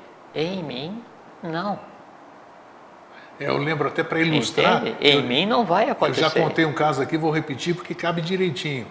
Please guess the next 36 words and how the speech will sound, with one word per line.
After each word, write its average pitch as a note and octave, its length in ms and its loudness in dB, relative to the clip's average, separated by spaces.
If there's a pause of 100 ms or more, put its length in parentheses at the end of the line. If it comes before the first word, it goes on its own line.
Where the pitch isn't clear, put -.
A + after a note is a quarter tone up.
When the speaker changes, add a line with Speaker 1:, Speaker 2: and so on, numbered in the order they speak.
Speaker 2:
o - 40 -14
que A2+ 60 -6
Speaker 1:
Ah. A2 80 -2
Speaker 2:
você A2+ 100 -2
tá A#2+ 160 -4
falando. G#2+ 380 -6
Eu A#2 160 -8
nunca F3+ 260 -2
bebi F3 300 2
nada D#3+ 320 -4
alcoólico. B2 560 -2 (160)
Não C#3 120 -8
bebi C#3 280 -2
por G3+ 220 -6
quê? D#3 140 -2
Porque - 200 -4
eu - 20 0
não G#3 160 -4
gosto. - 480 -4 (140)
Se - 160 -4
eu G#3 40 4
Speaker 1:
Sim. G3 60 -2
Speaker 2:
gostasse, A3 400 2
eu B3+ 60 2
beberia, A#3 500 0 (220)
no-, E3 140 -6
natural. E3 520 2 (480)
E C#3 100 -2
uma E3 180 -2
vez E3 260 2
nós E3 200 -4
tínhamos D#3 260 -2
uma C#3 200 -4
fábrica, E3+ 500 -4
meu C3 220 -8
pai, C3+ 480 -6